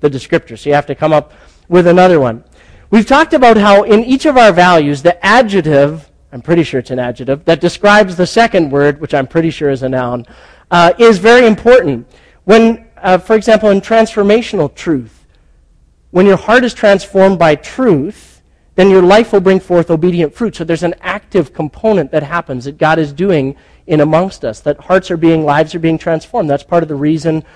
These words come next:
why we have a Sunday morning gathering, an environment to allow God to speak to each one of us by His Spirit and through His Word. We talked about last week how serving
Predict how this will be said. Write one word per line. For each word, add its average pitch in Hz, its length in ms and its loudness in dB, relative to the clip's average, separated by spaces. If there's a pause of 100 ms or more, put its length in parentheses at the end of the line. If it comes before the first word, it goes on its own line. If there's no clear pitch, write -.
(160)
why 151 240 2
we 170 160 0
have 160 200 0
a 156 80 0
Sunday 175 280 -2
morning 170 340 0
gathering, 170 420 0
an 151 80 -2
environment 151 500 -2
to 147 120 -2
allow 156 380 0
God 165 300 -2
to 151 80 -14
speak - 320 -10
to 147 100 -12
each 135 200 -10
one 175 140 -4
of 156 100 -6
us 127 220 -10 (300)
by 143 180 0
His 151 120 -2
Spirit 156 340 -4
and 156 120 -6
through 151 260 -2
His 139 220 -4
Word. 156 520 -2 (320)
We 190 100 2
talked 220 280 0
about 196 280 4
last 220 300 2
week 214 140 -2
how 180 140 2
serving 190 760 -2